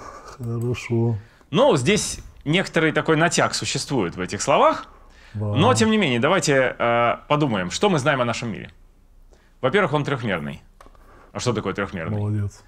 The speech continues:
Speaker 2: Трёхмерный — это означает, что из какой-то фиксированной точки я могу провести три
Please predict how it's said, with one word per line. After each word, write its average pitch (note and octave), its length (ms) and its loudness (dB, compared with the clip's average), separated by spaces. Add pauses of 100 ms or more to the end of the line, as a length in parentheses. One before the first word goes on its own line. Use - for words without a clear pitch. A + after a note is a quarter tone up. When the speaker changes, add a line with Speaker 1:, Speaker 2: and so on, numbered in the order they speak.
(260)
Speaker 2:
Трёхмерный — F#3 480 2
это D#3+ 120 0
означает, E3 440 0
что D3+ 400 2
из - 480 -4 (180)
какой-то C#3+ 300 0
фиксированной D3+ 440 0
точки A#3+ 300 0
я C#3+ 140 0
могу D#3+ 240 0
провести D3+ 480 0
три F3+ 480 2